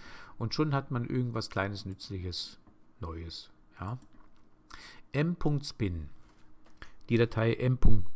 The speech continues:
Bin und de-, dementsprechend das externe Kommando M startet mental. Ja, und nur dieses Startprogramm ist, ähm, Bestandteil von, von Trios.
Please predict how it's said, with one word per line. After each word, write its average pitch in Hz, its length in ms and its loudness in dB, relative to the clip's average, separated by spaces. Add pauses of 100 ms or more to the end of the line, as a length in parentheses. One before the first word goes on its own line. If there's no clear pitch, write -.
Bin 156 460 0 (600)
und 107 200 -4
de-, 113 160 -2
dementsprechend 117 640 -6
das 104 100 -8
externe 107 400 -8
Kommando 101 380 -6
M 143 400 -4 (320)
startet - 500 -6
mental. 90 640 -8 (1600)
Ja, 101 240 -8 (420)
und 101 220 -12 (160)
nur 143 240 2
dieses 131 260 -4
Startprogramm 113 800 -4
ist, - 480 -8
ähm, 104 460 -8 (1080)
Bestandteil 107 600 -4
von, 92 500 -6
von 85 380 -8
Trios. 87 580 -10